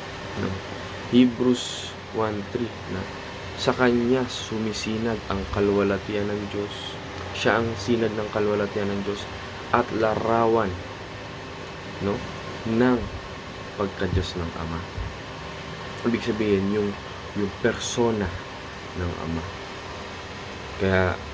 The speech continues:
sabi ni Kristo, "Siyang nakakita sa akin ay nakakita sa Ama."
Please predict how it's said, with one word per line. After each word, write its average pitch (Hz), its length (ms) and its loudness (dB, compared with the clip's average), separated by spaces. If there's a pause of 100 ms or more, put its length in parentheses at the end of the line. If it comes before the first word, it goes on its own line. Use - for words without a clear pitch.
(120)
sabi 92 320 0
ni 107 80 0
Kristo, 143 400 -2 (160)
"Siyang 104 240 2
nakakita 107 560 0
sa 110 240 0
akin 143 320 0
ay 113 80 4
nakakita 113 640 -2
sa - 240 -2
Ama." 98 180 -2